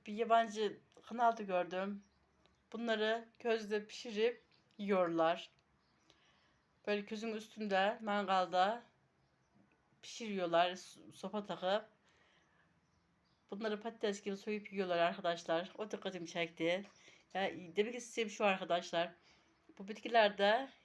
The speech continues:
yenilen bitkilermiş. Yabancı televizyonda gördüm. Tabii kızım.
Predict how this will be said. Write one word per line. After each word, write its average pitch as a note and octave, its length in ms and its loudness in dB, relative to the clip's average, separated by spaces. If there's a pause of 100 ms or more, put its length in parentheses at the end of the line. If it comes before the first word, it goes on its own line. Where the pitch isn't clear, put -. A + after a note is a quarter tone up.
yenilen G3 420 2
bitkilermiş. E3+ 800 0
Yabancı G3 360 0
televizyonda E3+ 480 -4
gördüm. E3 520 -2 (3250)
Tabii G3+ 380 -4
kızım. E3+ 440 -4